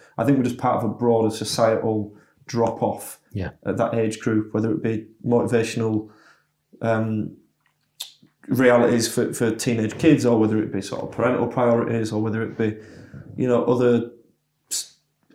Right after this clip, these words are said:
Speaker 1: educational pressures and stuff. I think
Speaker 2: Yeah.
Speaker 1: Yeah, it, it does drop off, that kind of age group.
Speaker 2: We see that. I
Speaker 1: Probably
Speaker 2: mean,
Speaker 1: multivariate equation of
Speaker 2: Yeah, we
Speaker 1: things.
Speaker 2: see that. You know, our, our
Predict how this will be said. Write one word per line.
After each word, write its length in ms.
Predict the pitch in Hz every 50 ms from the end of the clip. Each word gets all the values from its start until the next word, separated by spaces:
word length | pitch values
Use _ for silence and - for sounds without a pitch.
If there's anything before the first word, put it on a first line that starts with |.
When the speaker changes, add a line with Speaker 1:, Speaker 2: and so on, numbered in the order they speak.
| -
Speaker 1:
educational 600 | - 123 113 - - - 120 113 113 - 123 113
pressures 400 | - - 123 117 - - 117 110
and 120 | 117 110 104
stuff. 400 | - - 117 110 113 - - -
I 40 |
think 280 | - - 113 110 - - - _ _ _ _ _ _ _ -
Speaker 2:
Yeah. 160 | 117 113 104 - - - _ _ -
Speaker 1:
Yeah, 180 | 107 113 113 - - - -
it, 120 | - - -
it 140 | 127 - -
does 140 | 110 123 120
drop 240 | - 120 113 117 -
off, 300 | 120 113 117 - - - _
that 120 | - - -
kind 140 | - 113 113
of 60 | 113
age 180 | 117 117 117 -
group. 280 | - 110 107 - - - _ _ -
Speaker 2:
We 120 | 185 190
see 160 | 170 - 131 110
that. 200 | 95 95 104 -
I 40 |
Speaker 1:
Probably 180 | 123 143 131 123
Speaker 2:
mean, 100 | 123 135
Speaker 1:
multivariate 540 | 139 139 120 113 120 113 117 117 120 120 117
equation 440 | - - - 117 113 113 107 113 113
of 60 | 113
Speaker 2:
Yeah, 140 | 113 107 180
we 100 | 190 202
Speaker 1:
things. 80 | - -
Speaker 2:
see 60 | 131 117
that. 280 | 110 110 113 107 113
You 120 | 139 139 127
know, 160 | 120 110 110
our, 260 | 110 110 113 117 -
our 260 | 127 113 113 113 -